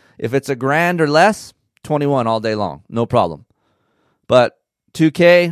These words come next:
fifteen hundred, nah, I'm going two thousand and twenty and living my life. You guys can go save yourself that money and go buy a Vortex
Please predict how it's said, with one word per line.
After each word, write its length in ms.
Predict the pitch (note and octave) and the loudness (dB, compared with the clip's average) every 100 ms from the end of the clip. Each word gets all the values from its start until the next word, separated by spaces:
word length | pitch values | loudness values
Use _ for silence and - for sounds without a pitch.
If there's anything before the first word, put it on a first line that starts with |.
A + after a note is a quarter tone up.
| D#3 | -4
fifteen 300 | D#3+ - D3+ | -8 -6 -4
hundred, 340 | D#3 E3 E3 | -2 -2 -6
nah, 340 | A#2 C3 C3 B2+ _ - | -6 -4 -4 -6 _ -12
I'm 180 | A2 A#2+ | -10 -6
going 200 | C#3 B2 | -4 -4
two 160 | C3+ | -6
thousand 340 | A#2+ A#2+ A2+ G#2+ | -2 -2 -2 -8
and 80 | |
twenty 300 | G2+ A2+ A2 | -8 -8 -8
and 100 | F#2+ | -10
living 240 | F#2+ G2+ F#2+ | -6 -6 -4
my 120 | F#2 | -4
life. 420 | F2+ F2+ - _ _ _ _ _ _ _ _ _ _ - | -4 -6 -8 _ _ _ _ _ _ _ _ _ _ -10
You 100 | A2+ | 0
guys 240 | A#2 G#2 | 0 0
can 80 | G#2 | -4
go 240 | A2 G#2 _ _ | -4 -4 _ _
save 400 | - - C#3+ C#3 | -18 -2 0 0
yourself 440 | B2+ - B2 A#2+ - | -2 -2 0 0 -4
that 300 | G#2 A#2 A#2 | -2 0 0
money 280 | G#2+ A2+ C3 | -4 -6 -6
and 100 | A#2 | -4
go 120 | A2+ | -2
buy 200 | G#2+ G#2+ | 0 -2
a 60 | F#2 | -2
Vortex 800 | G2 C3 - E2 - - - | -2 -2 -2 -10 -10 -14 -20